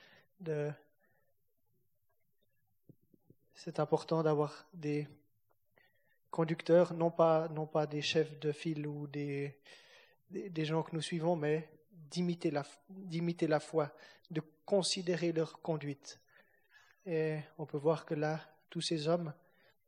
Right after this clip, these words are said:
ça aurait été une bonne conduite. Et qu'on puisse être exercé à, non pas pour suivre les hommes qui sont devant nous, nos frères et sœurs âgés qui sont devant nous, mais de considérer, d'avoir ce travail de,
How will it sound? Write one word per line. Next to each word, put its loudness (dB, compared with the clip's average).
ça -4
aurait -2
été -6
une -6
bonne -2
conduite. -8
Et -6
qu'on -6
puisse -4
être 0
exercé -2
à, -4
non 0
pas 2
pour -6
suivre -2
les 0
hommes 0
qui -10
sont 0
devant -2
nous, -2
nos -2
frères 0
et 2
sœurs 0
âgés 2
qui -6
sont -2
devant -4
nous, -2
mais 0
de -4
considérer, -2
d'avoir 2
ce -4
travail 0
de, -2